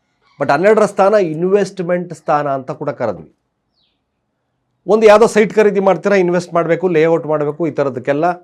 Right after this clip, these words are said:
ಭಾಳ ಪ್ರಶಸ್ತವಾಗಿರುತ್ತೆ. But ವ್ಯಾವಹಾರಿಕವಾಗಿ ಹೋಗೋದಾದ್ರೆ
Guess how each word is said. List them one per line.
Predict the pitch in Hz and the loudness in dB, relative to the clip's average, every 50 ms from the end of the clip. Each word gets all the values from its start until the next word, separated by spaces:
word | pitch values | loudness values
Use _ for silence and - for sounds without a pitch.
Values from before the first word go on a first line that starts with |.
| _ _ - 107 | _ _ -2 0
ಭಾಳ | 120 123 | 0 0
ಪ್ರಶಸ್ತವಾಗಿರುತ್ತೆ. | 123 117 101 113 117 - - 123 110 101 95 92 85 - _ _ _ _ _ _ _ _ _ _ _ _ _ _ _ _ _ _ _ _ _ _ _ _ _ _ _ - | 0 -4 -8 -12 -12 -10 -6 -4 -2 -2 -2 -4 -10 -14 _ _ _ _ _ _ _ _ _ _ _ _ _ _ _ _ _ _ _ _ _ _ _ _ _ _ _ -6
But | 113 131 123 - 123 | -6 -6 -6 -6 -8
ವ್ಯಾವಹಾರಿಕವಾಗಿ | 107 101 107 117 143 180 190 190 202 202 196 196 180 202 196 185 180 170 170 170 | -8 -4 -2 2 4 6 6 6 6 6 6 4 2 2 4 6 6 6 4 2
ಹೋಗೋದಾದ್ರೆ | 170 160 156 147 156 139 139 131 131 131 131 123 120 123 - _ _ | 0 0 0 0 0 -2 -2 -4 -2 -2 -2 -2 -2 -6 -12 _ _